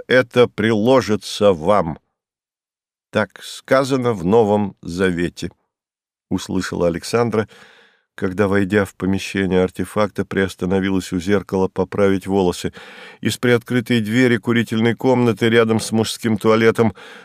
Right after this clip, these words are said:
доносились возбужденные голоса, что означало:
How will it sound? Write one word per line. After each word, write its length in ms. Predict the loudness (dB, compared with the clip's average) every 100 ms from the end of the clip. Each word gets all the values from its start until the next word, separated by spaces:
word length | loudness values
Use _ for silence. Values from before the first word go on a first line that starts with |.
| -10
доносились 720 | -2 2 2 2 -2 -2 -2
возбужденные 1000 | -4 -2 -4 -4 0 2 4 4 2 2
голоса, 640 | 2 2 2 0 0 2
что 280 | 0 -4 -2
означало: 720 | 0 0 -2 2 4 6 4